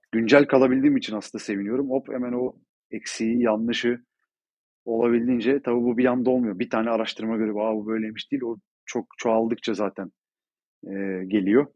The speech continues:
Evet, artık bunu bu şekilde değerlendirmemiz gerekiyor diye seviniyoruz.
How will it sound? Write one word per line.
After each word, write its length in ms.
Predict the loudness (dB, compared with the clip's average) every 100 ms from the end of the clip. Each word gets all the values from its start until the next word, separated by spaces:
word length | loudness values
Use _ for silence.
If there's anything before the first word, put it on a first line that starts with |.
| _ _ _ _ -6
Evet, 240 | -4 -2
artık 320 | -2 -2 -4 -2
bunu 180 | -2
bu 60 | -2
şekilde 360 | -4 -2 -2 0
değerlendirmemiz 680 | 0 2 0 -2 -4 -2
gerekiyor 360 | -2 0 -2 0
diye 100 | 0
seviniyoruz. 500 | 4 4 4 2